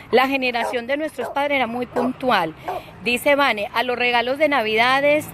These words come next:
los pagos la mayoría de las veces se dejan por última hora. Es una costumbre. Tenemos que volver a retomar". Y eso es lo que más estrés. Y el estrés para el cerebro y el corazón, ¿qué hacen? Matan, esclavizan.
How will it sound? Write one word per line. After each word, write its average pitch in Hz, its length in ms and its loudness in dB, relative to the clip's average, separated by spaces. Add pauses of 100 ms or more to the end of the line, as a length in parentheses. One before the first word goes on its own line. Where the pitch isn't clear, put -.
(160)
los 208 220 0 (120)
pagos 277 320 2
la 269 140 0
mayoría 202 760 -2
de 247 120 0
las 185 260 -2
veces 277 400 0
se 226 140 -2
dejan 196 340 -2
por 208 180 -2
última 202 420 -2
hora. 196 280 4
Es 226 160 0
una 262 240 0
costumbre. 202 720 -4 (320)
Tenemos 214 400 -2
que 269 320 4 (300)
volver 208 320 2
a 208 60 6
retomar". 220 560 0 (100)
Y 254 160 0
eso 302 320 4
es 226 160 2
lo 247 160 2
que 262 180 0
más 269 480 0
estrés. 226 600 2
Y 226 60 6
el 220 100 0
estrés 233 440 0
para 277 240 4
el 254 120 -2
cerebro 220 480 -2
y 269 80 -2
el 254 100 -2
corazón, 214 540 -2
¿qué 269 160 -2
hacen? 302 440 2 (240)
Matan, 220 560 0
esclavizan. 190 840 -6